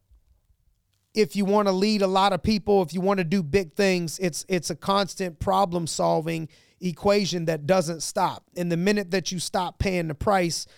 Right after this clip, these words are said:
is the minute that things typically go the opposite direction. Now, you could develop people,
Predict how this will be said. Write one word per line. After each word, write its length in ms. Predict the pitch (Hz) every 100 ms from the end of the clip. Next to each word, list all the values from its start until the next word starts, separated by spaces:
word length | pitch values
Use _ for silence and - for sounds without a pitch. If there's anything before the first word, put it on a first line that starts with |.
| _ _
is 140 | 185 165
the 100 | 180
minute 320 | 190 185 175
that 160 | 170 -
things 300 | 190 170 -
typically 480 | 196 170 165 175
go 240 | 156 185 175
the 280 | 170 160 135 _ _
opposite 520 | 165 180 170 143 165
direction. 460 | 143 175 175 - 147
Now, 60 |
you 180 | 147 196
could 200 | - 180 - _ _
develop 480 | 151 147 185 190 180
people, 600 | 202 185 180 185 185 190